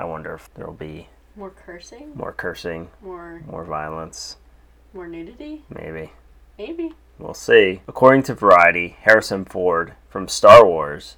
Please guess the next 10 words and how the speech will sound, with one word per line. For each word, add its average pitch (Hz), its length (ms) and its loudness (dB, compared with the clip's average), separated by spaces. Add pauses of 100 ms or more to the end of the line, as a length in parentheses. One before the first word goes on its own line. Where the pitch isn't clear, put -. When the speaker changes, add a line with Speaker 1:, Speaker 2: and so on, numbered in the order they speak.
(100)
Speaker 1:
is 98 160 -8
in 98 160 -8
talks - 720 6 (160)
to - 100 -20
star 90 400 6
in 85 160 -12
Call 107 320 10
of 104 60 -6
the 101 60 2
Wild, 78 460 2